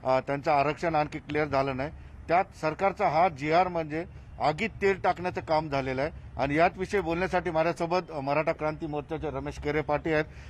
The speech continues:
आणि काही विद्यार्थी आहेत, ते आपली भावना या ठिकाणी व्यक्त करतीलच. मी जातो रमेश केरे पाटील यांच्याकडे.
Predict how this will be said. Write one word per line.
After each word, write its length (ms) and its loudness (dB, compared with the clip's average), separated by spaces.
आणि 160 4
काही 200 4
विद्यार्थी 500 2
आहेत, 180 0
ते 40 0
आपली 260 0
भावना 300 -2
या 140 4
ठिकाणी 340 0
व्यक्त 360 0
करतीलच. 420 0
मी 120 0
जातो 280 2
रमेश 240 -2
केरे 200 -2
पाटील 320 -2
यांच्याकडे. 480 -4